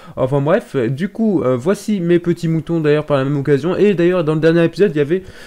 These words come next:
un petit, euh, commentaire d'une personne qui me disait que c'était sans collision. Et oui je sais que c'est sans collision mais j'avais, euh, j'ai envie de pas vraiment, euh, passer à travers.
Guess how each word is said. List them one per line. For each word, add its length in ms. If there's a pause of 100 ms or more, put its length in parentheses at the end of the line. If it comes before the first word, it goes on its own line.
(140)
un 120
petit, 460
euh, 140
commentaire 460
d'une 120
personne 240
qui 120
me 120
disait 300
que 100
c'était 380
sans 180
collision. 500
Et 120
oui 140
je 100
sais 160
que 120
c'est 120
sans 160
collision 400
mais 120
j'avais, 380
euh, 200
j'ai 120
envie 200
de 100
pas 240
vraiment, 460
euh, 40
passer 280
à 40
travers. 440